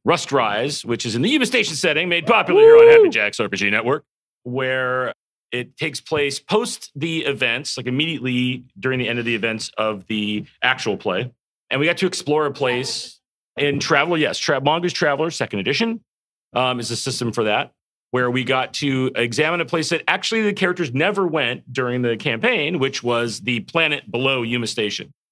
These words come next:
Speaker 1: R Z two ninety-one, colloquially known as Rust Rise. And I always, because I think that one of the beautiful things about Traveler is that it has a game within a game, which is character generation.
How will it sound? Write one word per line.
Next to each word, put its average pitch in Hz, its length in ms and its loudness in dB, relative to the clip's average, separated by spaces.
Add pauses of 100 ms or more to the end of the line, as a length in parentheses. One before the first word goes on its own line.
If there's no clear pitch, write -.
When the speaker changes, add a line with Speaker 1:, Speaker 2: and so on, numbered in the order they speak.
(120)
Speaker 1:
R 110 200 0
Z 107 200 -2
two 127 140 -2
ninety-one, 104 600 -2 (280)
colloquially 98 800 -2
known 95 380 -2
as 85 260 -8
Rust 82 300 -6
Rise. 69 400 -4 (500)
And 120 580 0 (160)
I 120 120 2
always, 185 320 0
because 151 580 -4
I 180 80 2
think 151 300 -2
that 143 100 0
one 147 160 0
of 143 60 -4
the 131 220 0 (240)
beautiful 143 340 -4
things 135 160 -2
about 113 180 -2
Traveler 113 480 0
is 92 220 -4
that 107 120 0
it 104 120 -2
has 110 180 -2
a 113 80 -2
game 123 260 -2
within 120 220 -2
a 196 40 0
game, 202 280 -2
which 139 180 -2
is 135 100 -8
character 127 260 -4
generation. 143 600 -2